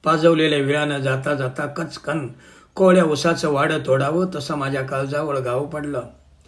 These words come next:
वीज कोसळून उभ्या झाडाचा विस्तार काडकन मोडून जळून कोसळून पडावा तसं झालं. देव बाबळाच्या टीजवर काट्यानं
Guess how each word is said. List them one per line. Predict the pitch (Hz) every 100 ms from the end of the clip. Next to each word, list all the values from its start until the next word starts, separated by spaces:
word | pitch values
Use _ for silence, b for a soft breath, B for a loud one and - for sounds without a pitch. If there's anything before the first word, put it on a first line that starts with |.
| B B B -
वीज | 139 165 135
कोसळून | 131 147 165 170
उभ्या | 151 147 147
झाडाचा | 143 151 147 147
विस्तार | 143 135 - 165 160
काडकन | 139 147 156 147 175 165
मोडून | 147 147 160 147 135 B B 135
जळून | 127 160 180 170
कोसळून | 139 170 - 185 185 -
पडावा | 156 175 190 190 185
तसं | 170 - 185
झालं. | 175 180 180 175 135 120 135 - b b b b b _ 143
देव | 151 170 156
बाबळाच्या | 151 147 160 160 165
टीजवर | 151 135 160 156 151 139
काट्यानं | 147 139 135 156 147 156 165